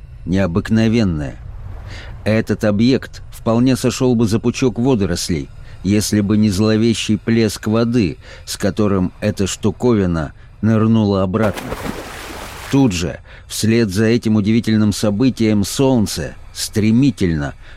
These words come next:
как в тропиках, скрылось за горизонтом, и последние его лучи подарили окружающим нас вещам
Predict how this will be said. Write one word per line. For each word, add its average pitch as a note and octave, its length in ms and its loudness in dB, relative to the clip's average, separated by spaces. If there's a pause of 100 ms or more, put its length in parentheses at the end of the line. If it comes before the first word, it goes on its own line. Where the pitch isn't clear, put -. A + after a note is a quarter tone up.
(140)
как G2+ 300 -2
в - 80 -10
тропиках, G2+ 840 0 (160)
скрылось A2+ 680 2
за F#2 220 0
горизонтом, A2 840 0 (440)
и F#2 100 0
последние G2+ 840 2
его G2+ 200 2
лучи G#2+ 380 0
подарили G2 480 2
окружающим G2+ 840 0
нас G#2 240 0
вещам G2 580 0